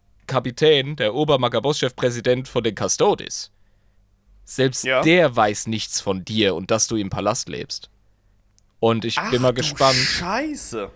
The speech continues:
Speaker 1: Ich bin mal gespannt, wie lang du dieses Geheimnis aufrechterhalten kannst. Nur mal zum Schauen.
Speaker 2: Und das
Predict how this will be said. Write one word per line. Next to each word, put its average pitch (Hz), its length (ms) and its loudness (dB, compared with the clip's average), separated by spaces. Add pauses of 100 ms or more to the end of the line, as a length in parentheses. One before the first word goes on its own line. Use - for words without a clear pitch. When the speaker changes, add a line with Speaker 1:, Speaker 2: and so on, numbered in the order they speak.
Speaker 1:
Ich - 140 -16
bin 151 120 0
mal 151 120 2
gespannt, 147 500 -2
wie 139 80 -2
lang 135 320 0
du 156 100 -4
dieses 143 320 -4
Geheimnis 127 440 0
aufrechterhalten 107 760 -2
kannst. - 500 -8
Nur 269 200 2
mal 175 200 4
zum 123 160 -6
Schauen. 90 360 -8 (1080)
Speaker 2:
Und 165 540 4 (880)
das - 300 -2